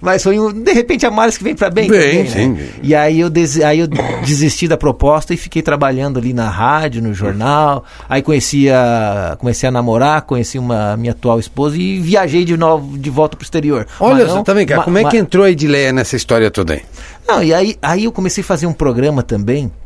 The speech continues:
Speaker 2: Mais um?
Speaker 1: É. Eu, eu, assim, ó, eu, eu criava pra pra, pra, pra faturar,
Speaker 2: Sim.
Speaker 1: né? Porque só como repórter, o sa-, o piso salarial do jornalismo é baixo, né? Hoje tá em torno de dois e seiscentos, mas na época era mil, mil e quinhentos.
Speaker 2: Hum.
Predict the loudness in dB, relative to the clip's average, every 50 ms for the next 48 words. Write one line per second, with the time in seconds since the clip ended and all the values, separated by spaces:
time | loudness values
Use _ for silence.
0 | -18 -18 -20 -20 -20 -20 -18 -10 -4 -2 0 0 2 0 0 -2 -4 -10 -14 -12
1 | -12 -12 -12 -14 -16 -18 -20 -20 -20 -20 -20 -20 -20 -20 -14 -8 -4 -4 -4 -4
2 | -4 -8 -6 -4 -4 -2 -2 0 -2 -2 0 -2 -2 0 0 2 2 2 2 0
3 | -2 -4 -2 -2 0 0 0 0 -2 -4 -6 -10 -12 -16 -20 -20 -20 -18 -12 -8
4 | -8 -8 -6 -4 -2 -2 -2 -2 -2 -4 -4 -4 -4 -6 -4 -2 0 0 2 0
5 | 0 -2 -6 -6 -2 -2 -2 -2 -2 -6 -10 -8 -8 -8 -6 -6 -6 -6 -6 -6
6 | -6 -4 -2 -2 -2 -2 -2 0 0 0 0 -2 -4 -4 -6 -4 -4 -6 -6 -6
7 | -6 -6 -8 -6 -6 -4 -4 -4 -4 -4 -4 -4 -2 -2 0 0 0 -2 -2 -4
8 | -6 -4 -4 -2 -2 -2 -2 -4 -4 -2 -2 -2 0 0 0 0 0 0 -2 -6
9 | -12 -16 -20 -20 -20 -20 -20 -20 -20 -12 -8 -6 -4 -2 -4 -4 -2 -2 -2 -2
10 | -2 -2 -2 -2 0 -2 -2 -4 -4 -2 0 0 0 -2 -4 -4 -4 -4 -4 -4
11 | -6 -4 -4 -6 -6 -6 -4 -4 -4 -2 -4 -4 -4 -4 -6 -6 -4 -4 -2 -2
12 | -2 -2 -2 -2 0 -2 -2 -2 -4 -4 -6 -6 -4 -4 -2 -2 -2 -2 -4 -6
13 | -10 -8 -4 -2 0 0 -2